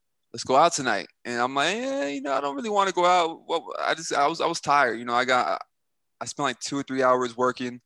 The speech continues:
and, um, I just didn't wanna do anything. But for some reason, he just kept, you know, pushing me. And I was like, "You know what? Let's go out. I'm young, whatever."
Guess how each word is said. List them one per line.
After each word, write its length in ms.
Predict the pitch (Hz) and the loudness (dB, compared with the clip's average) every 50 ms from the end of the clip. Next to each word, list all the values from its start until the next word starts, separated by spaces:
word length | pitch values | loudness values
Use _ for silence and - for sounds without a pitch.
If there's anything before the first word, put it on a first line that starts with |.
| _ _ _ _ _ _ _ _ _ _ - | _ _ _ _ _ _ _ _ _ _ -12
and, 380 | 120 120 120 120 120 120 120 123 | -8 -6 -4 -4 -4 -4 -2 -2
um, 400 | 123 120 120 120 120 120 120 117 - 123 | 0 0 0 -2 -4 -6 -8 -8 -8 -6
I 80 | 120 | -4
just 160 | 135 131 - | -4 -4 -4
didn't 180 | - 131 143 139 | -4 -4 -2 -2
wanna 160 | 135 120 113 107 _ | -2 -4 -4 -6 _
do 180 | - 131 151 165 | -4 -2 0 0
anything. 440 | 156 131 117 - 120 117 120 120 120 | -2 -2 -4 -4 -4 -4 -4 -6 -4
But 320 | 117 120 113 107 - - | -2 -2 -2 -2 -4 -6
for 60 | - | -8
some 280 | - - 147 143 131 131 | -4 -2 -2 -2 0 2
reason, 320 | 151 180 196 165 165 160 | 2 2 2 0 -2 -4
he 120 | 156 160 156 | -6 -4 -4
just 160 | 147 - - | -4 -4 -2
kept, 200 | 160 139 - _ - | -2 -2 -4 _ -8
you 80 | 135 | -4
know, 160 | 127 127 123 | -2 0 0
pushing 320 | 117 - 160 156 - 147 135 | 0 -2 -4 -4 -4 -4 -2
me. 40 | 135 | 0
And 60 | 139 | 0
I 60 | 143 | 0
was 80 | 151 160 | 0 -2
like, 20 | |
"You 60 | 170 | -2
know 120 | 180 180 180 | 0 0 2
what? 200 | 185 185 - - _ _ _ _ _ _ _ _ | 2 2 0 -2 _ _ _ _ _ _ _ _
Let's 120 | - 131 - | -8 -6 0
go 200 | - 143 139 135 | 2 4 4 6
out. 220 | 127 113 101 - - | 6 4 2 2 -2
I'm 140 | 120 120 | -4 -2
young, 380 | 120 127 131 123 117 117 110 104 | 0 0 0 2 0 0 -2 -4
whatever." 400 | 117 123 120 117 101 95 104 | -2 0 0 0 0 -2 -8